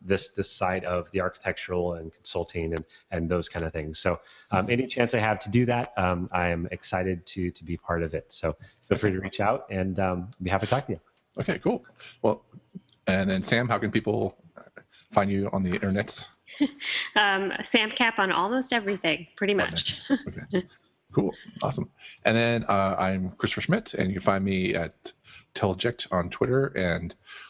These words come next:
Speaker 2: uh, you find us at non breaking space dot T V.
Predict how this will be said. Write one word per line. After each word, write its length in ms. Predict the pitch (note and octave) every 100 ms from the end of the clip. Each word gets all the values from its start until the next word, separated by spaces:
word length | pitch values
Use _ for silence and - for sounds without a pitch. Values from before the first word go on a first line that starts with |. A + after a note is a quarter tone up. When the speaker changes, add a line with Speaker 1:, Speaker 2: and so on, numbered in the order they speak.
| - _ -
Speaker 2:
uh, 220 | - D2+ -
you 60 |
find 240 | - F#2 F#2
us 140 | -
at 160 | G2 -
non 180 | F#2
breaking 280 | F#2 - F#2
space 460 | F#2+ - F2+ - -
dot 540 | F#2+ F#2+ F2+ - _
T 200 | - F#2+
V. 260 | E2+ E3